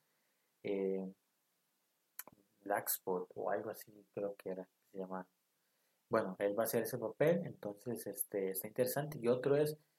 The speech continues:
eh, en un-, uno de los amigos, no, sinceramente no me acuerdo, uno de los amigos de, de Luis, este que es el amigo de, de Ant-Man,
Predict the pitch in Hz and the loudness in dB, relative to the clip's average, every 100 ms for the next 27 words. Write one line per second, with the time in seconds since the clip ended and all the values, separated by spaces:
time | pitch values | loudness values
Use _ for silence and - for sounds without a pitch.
0 | _ _ _ 113 113 - 120 143 - 139 | _ _ _ 2 4 4 2 -2 -2 -2
1 | 143 151 123 110 107 127 139 - - 92 | 2 2 2 0 -2 0 0 0 -8 -16
2 | - _ 101 98 101 104 101 - 110 131 | -16 _ -2 -2 -4 -12 -12 -4 -2 -2
3 | 127 110 117 117 107 104 113 123 117 104 | -6 -6 -2 -2 -2 -8 -2 -2 0 0
4 | 95 92 - _ _ _ _ _ _ - | 0 -2 -8 _ _ _ _ _ _ 2
5 | 104 120 170 156 - 123 120 - 117 110 | 4 6 4 0 -2 -2 -2 -2 -2 -2
6 | 104 113 120 110 101 95 - 104 117 147 | -4 -4 -2 0 -2 -4 2 4 4 2
7 | 165 | -4